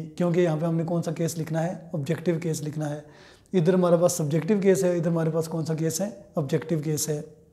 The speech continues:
इसी तरह इसका नेगेटिव आप देखते हैं कि "I don't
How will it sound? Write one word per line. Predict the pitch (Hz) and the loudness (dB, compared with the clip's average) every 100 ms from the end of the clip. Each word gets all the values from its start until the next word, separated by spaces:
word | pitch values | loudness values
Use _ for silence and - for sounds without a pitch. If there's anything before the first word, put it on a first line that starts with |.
| _ _ _ _ _ _ - _ | _ _ _ _ _ _ -20 _
इसी | 208 240 | 2 4
तरह | 190 175 170 170 - - - | 4 4 2 -2 -14 -12 -4
इसका | - 196 | 0 2
नेगेटिव | 170 175 180 175 | 4 4 6 6
आप | 160 | 6
देखते | 147 139 160 | 2 -2 0
हैं | 147 170 170 - - - | -2 -2 -6 -20 -20 -12
कि | 269 - 214 | -12 -6 0
"I | 190 208 220 - - 165 | 2 2 0 -4 -4 -2
don't | 165 170 180 180 | 2 2 2 0